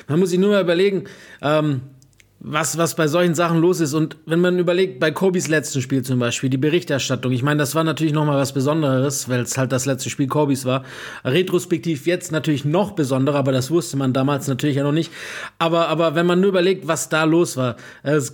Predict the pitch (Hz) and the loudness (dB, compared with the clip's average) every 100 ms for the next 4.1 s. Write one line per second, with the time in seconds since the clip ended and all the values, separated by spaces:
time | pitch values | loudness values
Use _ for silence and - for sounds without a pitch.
0 | - 175 - 185 185 170 185 175 147 - | -4 -2 0 2 2 2 2 0 -4 -4
1 | 214 233 214 208 185 202 202 - 185 175 | 0 2 2 0 0 -2 -2 -2 0 2
2 | 160 156 156 151 135 127 - 147 160 190 | 2 2 4 2 -2 -8 -4 0 2 2
3 | 180 170 - 254 226 156 147 131 165 170 | 2 0 2 2 2 2 0 0 0 0
4 | 139 | -4